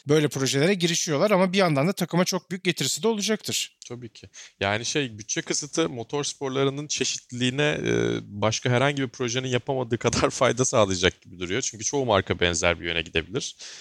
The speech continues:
Speaker 2: E, yani Dünya Dayanıklılık Şampiyonası'nın,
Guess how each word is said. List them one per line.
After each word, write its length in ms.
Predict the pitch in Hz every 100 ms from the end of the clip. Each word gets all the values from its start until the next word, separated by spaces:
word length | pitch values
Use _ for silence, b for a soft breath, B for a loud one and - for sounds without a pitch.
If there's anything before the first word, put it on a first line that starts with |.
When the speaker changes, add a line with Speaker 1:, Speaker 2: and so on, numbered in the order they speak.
| B B
Speaker 2:
E, 60 | 98
yani 400 | 92 92 98 104
Dünya 300 | 104 110 113
Dayanıklılık 400 | 117 120 - -
Şampiyonası'nın, 720 | - 123 113 117 107 - 123